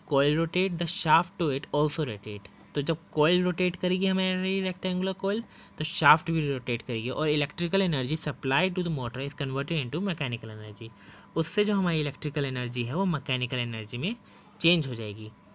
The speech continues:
तो सबसे पहले मोटर बनती कैसे, कंस्ट्रक्शन कैसे होता है मोटर का? सबसे पहले हमारे को ज़रूरत है उसकी आर्मेचर कॉइल की।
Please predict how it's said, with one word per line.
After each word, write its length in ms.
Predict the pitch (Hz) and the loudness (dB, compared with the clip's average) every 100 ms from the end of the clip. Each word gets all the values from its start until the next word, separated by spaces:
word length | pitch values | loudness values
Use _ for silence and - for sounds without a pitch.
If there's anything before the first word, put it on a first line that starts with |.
| - - - | -20 -20 -10
तो 60 | 156 | -4
सबसे 280 | 165 175 180 | -4 0 0
पहले 260 | 180 170 | 0 2
मोटर 400 | 180 143 139 170 | 2 0 -2 -2
बनती 340 | 160 131 127 123 | -2 -2 -2 -4
कैसे, 300 | 117 104 117 - | -4 -8 -10 -4
कंस्ट्रक्शन 560 | 147 - 156 - 190 | -6 -4 -6 -2 -2
कैसे 280 | 180 139 131 | -2 -4 -4
होता 220 | 113 110 | -8 -8
है 80 | 110 | -8
मोटर 280 | 113 110 110 | -8 -10 -12
का? 160 | 110 113 - - - | -14 -18 -20 -20 -10
सबसे 200 | 160 180 | -6 -4
पहले 160 | 180 180 | -2 0
हमारे 140 | 170 | 0
को 80 | 170 | -2
ज़रूरत 300 | 160 156 156 | 0 -2 0
है 60 | 160 | -4
उसकी 240 | - 185 - - - - - - - - | -4 -8 -8 -20 -20 -20 -20 -20 -16 0
आर्मेचर 600 | 156 175 170 147 - 156 160 | 2 2 0 -2 -2 -4 -4
कॉइल 280 | - 123 113 | -4 -4 -4
की। 200 | - 113 | -10 -14